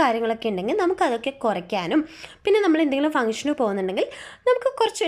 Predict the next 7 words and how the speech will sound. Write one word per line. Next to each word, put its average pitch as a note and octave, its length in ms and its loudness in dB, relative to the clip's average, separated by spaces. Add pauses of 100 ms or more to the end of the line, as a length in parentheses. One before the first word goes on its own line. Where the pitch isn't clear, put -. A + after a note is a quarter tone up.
നാച്ചുറലായിട്ട് E4 1000 2
തന്നെ C4 220 0 (140)
ഒരു G4 160 2
ബ്രൈറ്റനിങ് A3 500 0
കിട്ടാനും F#3+ 400 -2
വേണ്ടിയിട്ടാണ്. E3+ 440 -4 (100)
അല്ലാതെ C#4+ 260 0